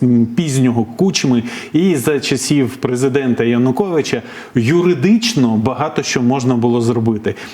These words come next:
І все одно, як-ніяк, а юридична система і законодавча система в Україні працювала. Ну, знову ж таки, порівнюючи з тим, що відбувається в країні-агресорі. Я ж, е, не помиляюсь?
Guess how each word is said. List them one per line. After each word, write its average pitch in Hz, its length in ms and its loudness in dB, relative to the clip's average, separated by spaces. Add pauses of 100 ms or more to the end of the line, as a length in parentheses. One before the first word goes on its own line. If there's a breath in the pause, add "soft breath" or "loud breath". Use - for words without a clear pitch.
(140 loud breath)
І 147 80 2
все 156 220 -2
одно, 170 500 -2 (140)
як-ніяк, 156 760 0
а 131 100 -4
юридична 139 640 0
система 185 540 0 (260 loud breath)
і 139 100 2
законодавча 147 600 0
система 113 580 -2
в 123 260 0
Україні 156 420 -2
працювала. 120 600 -2 (260 loud breath)
Ну, 143 280 0
знову 151 260 0
ж 202 100 -6
таки, 123 420 2 (160)
порівнюючи 143 640 0
з - 60 -4
тим, 156 200 -2
що 131 140 0
відбувається 120 720 0 (280 loud breath)
в - 60 -16
країні-агресорі. 127 920 -2 (280 loud breath)
Я 127 220 2
ж, - 300 0
е, 120 220 2 (180)
не 151 280 2
помиляюсь? 180 680 -2